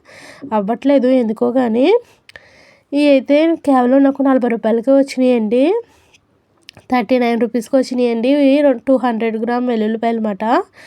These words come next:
ఆఫర్ ఉందని చెప్పాను కదండి, లేకపోతే దీని కాస్ట్ అయితే నూట ఏడు రూపాయలు, నూట నాలుగు రూపాయలోనండి. ఇవి నాకు థర్టీ నైన్ రూపీస్కి అయితే వచ్చినాయన్నమాట. మీరు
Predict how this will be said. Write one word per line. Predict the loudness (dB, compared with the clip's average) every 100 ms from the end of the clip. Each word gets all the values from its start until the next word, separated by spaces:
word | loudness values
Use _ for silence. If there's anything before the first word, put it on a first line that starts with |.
| -20 -20 -12 -4 0 0
ఆఫర్ | 0 0
ఉందని | 2 0 -2
చెప్పాను | -4 -2 -2 -2
కదండి, | -2 -2 -2 0 0 -4 _ _ -20 -8 -2
లేకపోతే | 0 0 -2 0
దీని | 0 0
కాస్ట్ | 0 0 -2 -4
అయితే | -4 0 0 2
నూట | 2 0 0 2 2 2 2 0 -2
ఏడు | -4 -4
రూపాయలు, | -4 0 2 2
నూట | 2 0 0
నాలుగు | -2 -4
రూపాయలోనండి. | -4 -2 -2 -2 -4 -2 -4 -4 -12 -20 -16 -2
ఇవి | 0 2
నాకు | 2 2
థర్టీ | 0 0 -2
నైన్ | -2 -4
రూపీస్కి | -6 -8 -6 -6
అయితే | -4 -2
వచ్చినాయన్నమాట. | -4 -4 -2 -2 -2 -2 -2 -4 _ -20 -20 -4 0
మీరు | 0